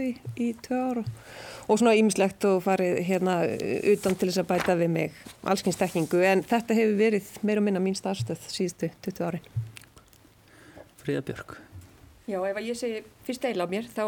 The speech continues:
Speaker 3: starfa ég núna sem rektor Listaháskólans og, eh, en, eh, fyrir þann tíma, fyrir þá tíð, eh, og á, sem sagt, fyrsta áratug þessarar aldar, þá starfaði ég sem blaðamaður og leiðarahöfundur og menningarritstjóri Morgunblaðsins.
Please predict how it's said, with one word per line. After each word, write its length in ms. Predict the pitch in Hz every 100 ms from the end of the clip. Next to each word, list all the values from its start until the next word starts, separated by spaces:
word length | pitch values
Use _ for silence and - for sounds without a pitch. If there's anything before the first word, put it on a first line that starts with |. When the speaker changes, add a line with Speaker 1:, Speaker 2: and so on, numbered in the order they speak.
| 208
Speaker 3:
starfa 320 | 214 220 226 214
ég 80 |
núna 220 | 208 233 214
sem 120 | 214
rektor 240 | 220 - 214
Listaháskólans 680 | 233 240 262 311 370 - - - - - - - - - _ -
og, 520 | 208 202 202 196 196 -
eh, 300 | 196 190 190 190
en, 180 | 190 -
eh, 300 | - - 190
fyrir 280 | - 269 262
þann 180 | 233 226
tíma, 240 | 180 190 233
fyrir 200 | 214 220
þá 120 | 214 196
tíð, 300 | 202 214 226 -
eh, 280 | - - - -
og 320 | - 190 185 -
á, 440 | 190 185 180 -
sem 120 | 202 190
sagt, 180 | 185 -
fyrsta 320 | 240 - 185
áratug 320 | 190 180 185
þessarar 320 | 196 190 180
aldar, 280 | 180 160 170
þá 80 | 196
starfaði 520 | 185 208 220 202 185 190
ég 80 | 185
sem 140 | 185
blaðamaður 640 | 180 175 175 170 196 247 - - - - - - _ _ _ _ -
og 420 | 180 170 170 165
leiðarahöfundur 880 | 170 170 214 240 226 247 240 262 247
og 120 | 190
menningarritstjóri 720 | 190 311 - 202 202 - 208
Morgunblaðsins. 760 | 220 269 170 131 147 151 -